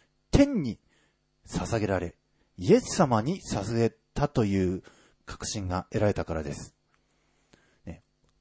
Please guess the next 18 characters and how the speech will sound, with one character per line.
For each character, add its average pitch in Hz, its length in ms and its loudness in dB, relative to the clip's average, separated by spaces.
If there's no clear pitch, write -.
金 151 220 0
は 156 160 4
天 160 320 0
下 101 160 -4
の 87 100 -6
回 95 260 2
り 117 100 0
物 117 180 2
と 82 220 -2
言 80 100 -6
わ 90 80 -2
れ 82 80 -4
て - 80 -8
お 90 60 -4
り 87 40 -6
ま 82 60 -6
す - 140 -14
ね。 90 240 -6